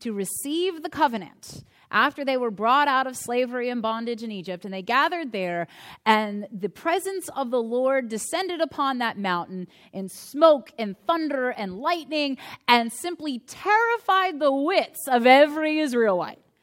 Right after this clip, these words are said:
And they said, "Moses, you talk to God,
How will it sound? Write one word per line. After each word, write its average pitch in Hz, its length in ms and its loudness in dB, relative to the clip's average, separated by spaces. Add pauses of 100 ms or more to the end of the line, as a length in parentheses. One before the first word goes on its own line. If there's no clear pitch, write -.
(500)
And 240 180 0
they 233 100 2
said, 220 160 0
"Moses, 214 500 0
you 202 400 -2
talk 214 280 0
to 180 100 -8
God, 165 300 -8